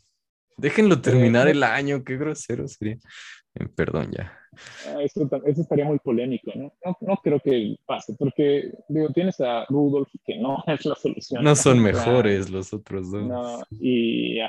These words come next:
Speaker 2: Haskins, que tampoco. O sea, a Haskins lo tienen ahí como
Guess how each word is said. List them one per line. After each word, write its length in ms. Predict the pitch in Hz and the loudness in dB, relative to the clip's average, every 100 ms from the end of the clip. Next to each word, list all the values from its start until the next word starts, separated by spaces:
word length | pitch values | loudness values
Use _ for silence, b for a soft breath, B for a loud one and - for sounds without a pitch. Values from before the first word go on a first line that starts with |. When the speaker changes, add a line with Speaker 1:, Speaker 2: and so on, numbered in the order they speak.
| - | -6
Speaker 2:
Haskins, 520 | 110 - 123 113 110 _ | -8 -4 -4 -4 -6 _
que 300 | 117 110 - - | -6 -6 -10 -8
tampoco. 500 | - - - - - _ _ | -10 -8 -10 -12 -14 _ _
O 160 | - 131 131 | -12 -12 -10
sea, 160 | 113 | -10
a 480 | 117 117 - 143 - 135 | -10 -12 -12 -12 -6 -4
Haskins 420 | 135 - 147 - | -4 -4 -6 -4
lo 140 | 123 | -4
tienen 320 | 120 127 131 | -2 -2 0
ahí 160 | 117 117 | -2 -2
como 640 | - 120 113 104 98 95 | -4 -6 -6 -8 -8 -12